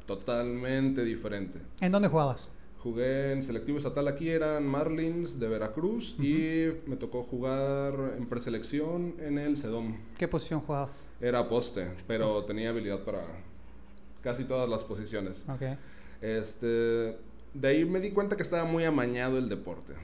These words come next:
Speaker 1: aquí en México. Si no eres futbolista, beisbolista, no hay mucho apoyo. Entonces, un día buscando en YouTube, eh, me encontré con Mariusz Pujanowski y me impresionó mucho que jalaba,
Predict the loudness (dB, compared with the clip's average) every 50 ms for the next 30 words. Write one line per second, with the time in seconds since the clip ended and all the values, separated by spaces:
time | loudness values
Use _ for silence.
0 | -8 -8 -8 -6 -6 -6 -6 -6 -6 -8 -8 -10 -10 -10 -8 -6 -6 -4 -2 -2
1 | -2 -2 -4 -4 -8 -6 -4 -4 -2 0 2 0 0 0 2 2 2 2 2 0
2 | 0 -2 -2 -2 -2 -2 -4 -4 -6 -6 -6 -4 -4 -4 -2 -2 -2 -2 -4 -4
3 | -6 -6 -8 -8 -8 -6 -4 -2 -2 -2 -2 -4 -6 -6 -6 -8 -10 -10 -12 -12
4 | -12 -14 -12 -8 -6 -6 -6 -6 -4 -4 -2 -2 -2 -2 0 0 2 2 2 2
5 | 0 -2 -4 -6 -10 -12 -12 -12 -12 -12 -12 -12 -12 -12 -6 -2 2 4 6 6
6 | 6 6 6 4 2 4 4 4 4 4 2 4 6 4 4 4 2 -4 -6 -10
7 | -10 -12 -12 -8 -4 0 2 4 6 6 6 4 4 4 0 0 0 0 0 0
8 | 2 2 2 2 2 2 4 2 4 4 2 0 0 0 -2 0 2 2 2 4
9 | 4 4 4 4 2 0 -2 -2 -2 0 0 0 -2 -2 -4 -6 -6 -6 -6 -10
10 | -12 -12 -12 -12 -12 -14 -14 -14 -14 -14 -14 -14 -14 -14 -12 -10 -4 -2 0 2
11 | 4 4 4 4 2 2 0 0 0 2 2 2 4 4 6 6 6 6 6 4
12 | 2 2 2 0 2 2 2 4 4 6 6 6 4 4 2 2 0 0 -2 -2
13 | -4 -4